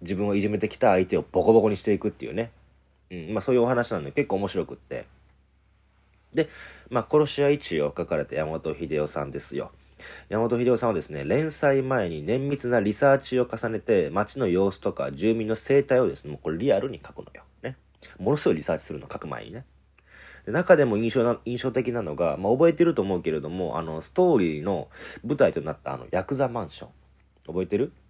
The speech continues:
うん。「お前ら、セックスと暴力のフルコースだな」。あの、双子のやつにね。うん。あの、大ヤクザの、ど-、あの、ドMのヤクザが言うセリフ、未だに覚えてますよ。うん。で、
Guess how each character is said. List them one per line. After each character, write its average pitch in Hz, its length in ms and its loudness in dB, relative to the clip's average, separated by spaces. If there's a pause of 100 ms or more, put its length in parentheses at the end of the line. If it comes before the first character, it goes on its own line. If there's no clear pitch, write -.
(120)
う - 40 -20
ん。 - 300 -18 (440)
「お 87 100 -4
前 101 260 4
ら、 71 440 2
セ - 180 4
ッ 180 80 4
ク - 120 -2
ス - 100 -2
と 104 100 4
暴 101 200 6
力 80 220 0
の 76 180 -2
フ - 160 4
ル 202 80 6
コ 302 120 8
ー 220 40 6
ス - 80 2
だ - 100 6
な」。 80 340 0 (720)
あ 73 100 -2
の、 65 160 -12
双 90 240 -2
子 82 140 -4
の 76 300 -8 (300)
や 82 120 0
つ - 140 -12
に 151 120 -12
ね。 151 200 -4 (520)
う - 40 -14
ん。 - 20 -14 (580)
あ - 80 -16
の、 67 220 -10
大 85 220 2
ヤ 82 120 0
ク - 140 -6
ザ 71 140 -4
の、 65 300 -10
ど-、 80 180 -4 (200)
あ 71 120 -12
の、 71 300 -10 (220)
ド 90 140 2
M 87 180 0
の 87 80 -2
ヤ 87 120 0
ク 80 120 -10
ザ 71 120 -2
が 62 200 -4
言 67 300 -10
う - 80 -16
セ - 160 -8
リ 67 80 -10
フ、 78 120 -12
未 80 180 -6
だ 82 100 -2
に 80 100 -6
覚 78 180 -2
え 69 40 -6
て - 100 -14
ま - 120 -18
す - 160 -18
よ。 - 140 -18 (540)
う - 800 -20
ん。 - 20 -2
で、 - 260 6